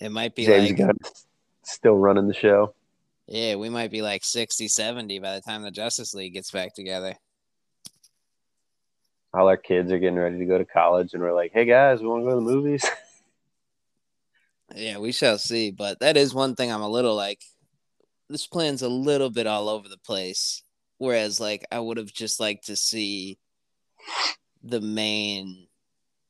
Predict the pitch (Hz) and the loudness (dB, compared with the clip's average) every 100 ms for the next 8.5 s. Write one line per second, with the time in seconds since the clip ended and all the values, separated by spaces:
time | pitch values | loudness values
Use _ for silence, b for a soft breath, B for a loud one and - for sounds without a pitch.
0 | _ _ - 165 135 139 135 117 120 110 | _ _ -6 -2 0 2 0 2 0 0
1 | - - 90 73 80 98 98 98 95 95 | -2 -4 -6 -10 -12 -10 -8 -6 -6 -8
2 | 107 104 107 - 101 101 98 98 101 98 | -10 -8 -10 -10 -6 -4 -2 -2 -2 -4
3 | 95 - 117 113 92 - - 120 120 113 | -6 -6 -4 -2 -2 -4 -6 -4 -2 -2
4 | 110 107 - - - 156 147 123 120 107 | -4 -6 -4 -2 2 4 4 2 -2 -2
5 | 101 110 107 104 101 101 - 160 151 127 | -4 -6 -8 -6 -8 -8 -8 -6 -2 -2
6 | 104 - 92 92 87 - 117 98 95 95 | -4 -6 -8 -10 -12 -8 -4 -2 -2 -4
7 | - _ _ _ _ _ _ - 110 117 | -8 _ _ _ _ _ _ -6 -4 -2
8 | 120 113 104 - | -2 -2 -4 -6